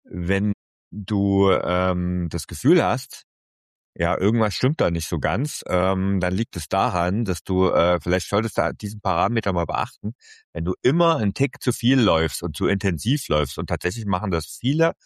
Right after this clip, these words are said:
speziell Laufanfänger sind da natürlich betroffen, ähm, dann könnte das eben auch eine Ursache sein.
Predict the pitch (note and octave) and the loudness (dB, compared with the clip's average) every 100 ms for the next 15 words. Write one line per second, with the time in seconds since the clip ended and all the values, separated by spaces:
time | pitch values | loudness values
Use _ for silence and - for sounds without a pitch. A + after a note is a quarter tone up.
0 | _ _ - - C#2+ D2 _ D2 F#2+ G#2 | _ _ -16 -4 -2 -2 _ -2 0 0
1 | G2 G#2+ G#2 G2 G2+ F#2 F#2 F#2 G#2 F#2+ | -2 -2 0 0 0 0 0 -2 0 -2
2 | - - - F#2 - A2+ G#2+ _ - - | -4 -12 -2 -2 0 -8 -8 _ -20 -20
3 | _ - D#2 E2 E2 - F#2+ F#2+ F2 - | _ -4 -4 -2 -4 -2 -2 0 -2 -2
4 | F2 D#2 E2+ - F#2 C#2+ D2+ C#2+ C#2 C2+ | -4 0 -2 -2 -8 -4 -6 -4 -8 -8
5 | - C2 C2 C2 | -10 -8 -8 -12